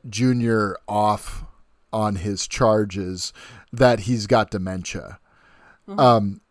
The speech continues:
Speaker 1: which he kinda fakes in the previous season. Well, now it's, turns out it's, no, it's actually
Speaker 2: It's real.
Speaker 1: true. He actually does have dementia. And so Tony getting shot, and then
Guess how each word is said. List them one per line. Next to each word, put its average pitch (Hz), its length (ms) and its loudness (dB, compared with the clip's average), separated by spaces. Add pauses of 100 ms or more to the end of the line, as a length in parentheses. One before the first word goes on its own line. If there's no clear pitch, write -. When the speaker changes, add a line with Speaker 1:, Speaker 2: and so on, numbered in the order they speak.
Speaker 1:
which 139 320 2
he 175 60 0
kinda 190 260 4
fakes - 580 6
in 117 140 2
the 107 100 -2
previous 107 400 -2
season. 127 260 -2
Well, 117 120 2
now 135 320 6
it's, - 260 -4
turns 117 320 0
out 107 220 4
it's, - 220 -8
no, 120 300 0
it's 101 180 -6
actually 107 440 -2
Speaker 2:
It's 92 60 -6
real. 160 220 -4
Speaker 1:
true. 135 540 4
He 120 220 2
actually 110 440 0
does 110 300 -2
have 95 220 -6
dementia. 92 600 -10 (460)
And 120 140 -2
so 123 260 2 (180)
Tony 185 280 0
getting 143 240 0
shot, 110 600 2 (300)
and 120 220 0
then 120 560 0